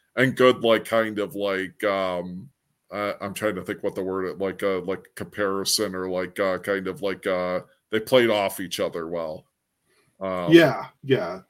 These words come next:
Speaker 2: they were de-, definitely very different, but it worked well, like, the,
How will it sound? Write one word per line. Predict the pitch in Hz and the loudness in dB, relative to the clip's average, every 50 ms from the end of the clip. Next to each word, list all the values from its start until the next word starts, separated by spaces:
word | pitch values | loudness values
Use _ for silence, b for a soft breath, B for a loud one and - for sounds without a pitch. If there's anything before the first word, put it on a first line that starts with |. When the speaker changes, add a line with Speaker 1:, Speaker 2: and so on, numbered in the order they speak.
| _ - - | _ -6 -2
Speaker 2:
they | 127 123 | 2 2
were | 123 123 123 123 | 4 4 2 2
de-, | - 139 135 127 127 156 | 0 0 0 -2 -4 -4
definitely | 139 143 143 139 - 139 135 - - 135 131 127 120 117 117 110 107 _ _ _ _ _ _ _ - | -2 -2 -2 0 -2 -4 -6 -6 -4 -2 -2 -2 -2 -2 -4 -6 -10 _ _ _ _ _ _ _ -16
very | 139 131 135 120 117 110 107 | -8 -6 -4 -4 -4 -6 -6
different, | 95 - 135 135 131 - 139 139 135 127 107 - - | -2 0 0 0 0 0 0 0 0 0 -2 -8 -8
but | 131 120 110 98 - _ | -6 -6 -6 -6 -10 _
it | - 107 107 98 | -6 -6 -6 -4
worked | 107 120 113 104 - - | -4 -6 -6 -8 -8 -4
well, | 123 120 110 107 110 104 | -4 -4 -2 -2 -4 -6
like, | 104 98 95 _ | -6 -8 -10 _
the, | - 107 104 98 98 95 95 | -8 -6 -6 -6 -8 -10 -10